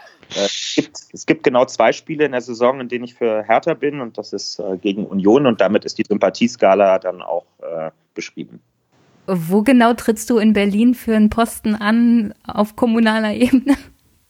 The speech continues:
Speaker 1: Äh, ich bin Bezirksverordneter in Tempelhof-Schöneberg. Da ist keiner der beiden Vereine beheimatet.
Speaker 2: Ah.
Speaker 1: Äh, da war aber auch mal ein Berliner Bundesligist, nämlich, äh, Blau-Weiß neunzig. Ähm, die spielen aber mittlerweile in der Oberliga.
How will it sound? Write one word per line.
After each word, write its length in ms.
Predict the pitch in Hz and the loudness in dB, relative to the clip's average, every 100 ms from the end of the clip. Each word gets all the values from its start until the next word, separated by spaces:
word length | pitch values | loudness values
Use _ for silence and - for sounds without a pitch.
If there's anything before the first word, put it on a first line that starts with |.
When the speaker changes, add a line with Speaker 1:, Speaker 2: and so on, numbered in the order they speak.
| _ _ _ _ _ _ - _ | _ _ _ _ _ _ -20 _
Speaker 1:
Äh, 220 | 107 101 104 | 2 4 2
ich 140 | 120 | 0
bin 160 | - 202 | -2 -2
Bezirksverordneter 800 | - - 190 - 160 156 156 135 | -2 0 -2 0 0 0 0 -2
in 80 | 139 | 0
Tempelhof-Schöneberg. 1300 | 143 147 139 131 - 156 160 101 87 104 185 - - | -4 -2 -2 -2 -4 -6 -6 -2 2 4 2 -2 -2
Da 120 | 110 | -2
ist 220 | 120 - | -2 -6
keiner 320 | - 131 151 | -2 0 0
der 100 | 95 | 0
beiden 300 | 90 87 87 | 0 0 -2
Vereine 580 | - 78 78 90 107 110 90 | -4 -4 -4 -6 -6 -6 -2
beheimatet. 760 | 104 107 110 123 131 165 202 | -2 0 0 0 -2 -2 -2
Speaker 2:
Ah. 200 | 226 202 175 - - _ _ - 113 107 107 | -6 -8 -10 -14 -20 _ _ -8 -2 0 0
Speaker 1:
Äh, 180 | 104 95 | 0 -2
da 160 | 104 104 | 0 2
war 100 | 127 | 4
aber 200 | 165 113 | 4 4
auch 140 | 139 | 2
mal 120 | 165 | 0
ein 80 | 107 | -2
Berliner 360 | 98 95 98 92 | -4 -6 -8 -8
Bundesligist, 760 | 95 101 - 113 - 165 - | -8 -10 -8 -4 -4 -4 -6
nämlich, 400 | 117 110 110 - | -6 -2 -4 -4
äh, 220 | 90 107 | 0 0
Blau-Weiß 500 | 98 95 104 104 101 | 2 2 2 2 0
neunzig. 720 | 110 113 117 90 58 - - - | 2 2 2 -4 -14 -14 -16 -6
Ähm, 400 | 90 85 87 85 | -2 -2 -4 -8
die 100 | - | -6
spielen 300 | 95 - 98 | -4 0 2
aber 140 | 95 92 | 2 2
mittlerweile 680 | 92 95 87 87 92 90 76 | 2 2 4 4 4 4 2
in 100 | 87 | 0
der 120 | 78 | 0
Oberliga. 460 | 73 58 55 53 | 0 -6 -6 -8